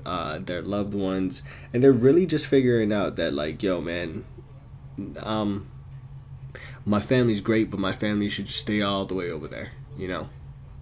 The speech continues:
Like, I like having a guard between me and my family, because due to, like, some people, uh, it's, now I'm talking about this hypothetical per <laughs> se.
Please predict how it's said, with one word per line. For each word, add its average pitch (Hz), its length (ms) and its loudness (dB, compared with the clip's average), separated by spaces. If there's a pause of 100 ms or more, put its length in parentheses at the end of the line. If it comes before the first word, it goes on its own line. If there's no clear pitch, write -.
Like, 95 220 -2
I 104 120 2
like 101 440 0 (560)
having 101 600 0 (100)
a 104 480 0 (720)
guard 101 480 2
between 101 460 0
me 104 180 4
and 98 100 0
my 90 120 0
family, 101 380 0
because 110 320 2
due 143 140 6
to, 127 400 6 (420)
like, 104 200 2
some 127 200 6
people, 107 380 0 (600)
uh, 110 160 6
it's, 120 380 6
now 123 460 6
I'm 123 120 4
talking 107 260 4
about 98 180 2
this 95 140 -2
hypothetical 101 680 0
per 101 140 -2
<laughs> - 120 10
se. 185 400 12